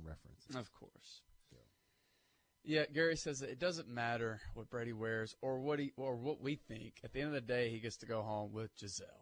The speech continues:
Speaker 1: Yeah. Uh, really good one. Uh, one of my favorite movies, uh, The Three Amigos. They thought the jacket looked like it was from The Three Amigos.
Speaker 2: I've never seen that movie.
Speaker 1: Oh, you need to see it. That does not surprise me that you have not seen that, young whippersnapper.
Speaker 2: Mm.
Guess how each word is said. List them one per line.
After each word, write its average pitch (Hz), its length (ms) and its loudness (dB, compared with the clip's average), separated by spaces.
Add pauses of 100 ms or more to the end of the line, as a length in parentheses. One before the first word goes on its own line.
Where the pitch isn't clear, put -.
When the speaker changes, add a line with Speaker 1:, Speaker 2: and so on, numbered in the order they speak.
(180)
Speaker 1:
Yeah. 87 60 -8 (600)
Uh, 139 280 6
really 127 280 6
good 98 220 2
one. 92 220 0
Uh, 92 220 -2 (360)
one 120 120 -2
of 113 40 -2
my 110 140 2
favorite 107 340 2
movies, 95 480 0
uh, 92 160 0
The 92 80 -6
Three 131 280 4
Amigos. 123 680 2 (320)
They 110 80 0
thought 120 220 4
the 107 80 -2
jacket 107 380 2
looked 104 200 -2
like 98 180 2
it 95 60 -4
was 92 140 -4
from 95 160 -6
The 78 120 -14
Three 92 200 -4
Amigos. 78 560 -12 (920)
Speaker 2:
I've 127 100 -6
never 147 160 -2
seen 156 200 -4
that 151 160 -8
movie. 104 200 -4
Speaker 1:
Oh, 101 200 -2 (160)
you 92 80 -6
need 92 140 -8
to - 140 -20
see 92 80 -10
it. 73 120 -12
That 113 140 -2
does 120 140 0
not 127 220 0
surprise 107 460 -2
me 92 80 -6
that 80 100 -10
you 87 80 -4
have 87 120 -2
not 92 200 -6
seen 95 220 -4
that, 65 160 -10
young 78 140 -8
whippersnapper. 73 680 -12 (200)
Speaker 2:
Mm. 113 180 -6